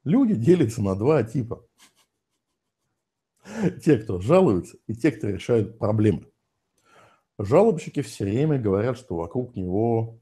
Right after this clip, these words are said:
что-то не так. Все пидорасы, ситуация не та, налоги не те, ба-,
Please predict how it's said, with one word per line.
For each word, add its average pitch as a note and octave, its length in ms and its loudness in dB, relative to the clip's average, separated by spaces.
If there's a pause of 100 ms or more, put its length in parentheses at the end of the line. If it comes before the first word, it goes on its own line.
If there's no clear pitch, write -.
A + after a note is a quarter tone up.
(100)
что-то - 340 -6
не F2 100 -4
так. - 280 -12
Все - 160 -6
пидорасы, A2+ 600 -6
ситуация F2 500 -14
не G#2 100 -6
та, E2+ 240 -4
налоги F2+ 400 -2
не F2+ 180 -6
те, D#3 220 -6
ба-, F#2+ 1300 -4